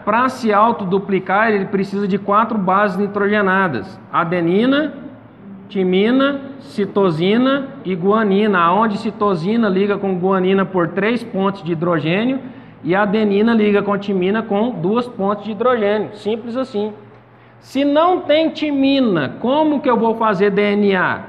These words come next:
Se eu não consigo fazer D N A, como que eu vou dividir as células, sendo que um princípio da mitose é,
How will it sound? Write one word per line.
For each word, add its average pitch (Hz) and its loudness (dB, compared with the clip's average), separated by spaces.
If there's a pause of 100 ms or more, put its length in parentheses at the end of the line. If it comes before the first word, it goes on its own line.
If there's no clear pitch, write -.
(220)
Se - -4
eu 254 4
não 302 2
consigo 285 0
fazer 247 2
D 220 0
N 220 2
A, 254 4
como 302 2
que 269 0
eu 226 4
vou 240 0 (840)
dividir 233 2
as 214 0
células, 226 0
sendo 233 -2
que 247 -4
um 240 0
princípio 254 -4
da 240 0
mitose 214 2
é, 175 2